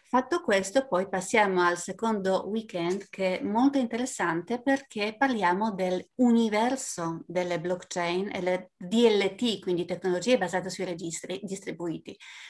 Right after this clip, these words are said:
perché non abbiamo solo la blockchain, e dal momento che ce ne sono tantissime, eh, vogliamo far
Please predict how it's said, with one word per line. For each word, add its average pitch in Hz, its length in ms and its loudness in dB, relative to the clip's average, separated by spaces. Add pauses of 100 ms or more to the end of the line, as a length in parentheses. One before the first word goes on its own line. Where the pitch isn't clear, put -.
(120)
perché 320 260 0
non 220 140 2
abbiamo 202 320 6
solo 202 220 2
la 196 120 6
blockchain, 175 640 0 (460)
e 180 220 -2
dal 196 200 6
momento 226 540 4
che 170 200 -6
ce 180 120 -4
ne 175 80 2
sono 180 320 -2
tantissime, 196 1040 -4
eh, 180 340 2
vogliamo 226 400 2
far 190 360 0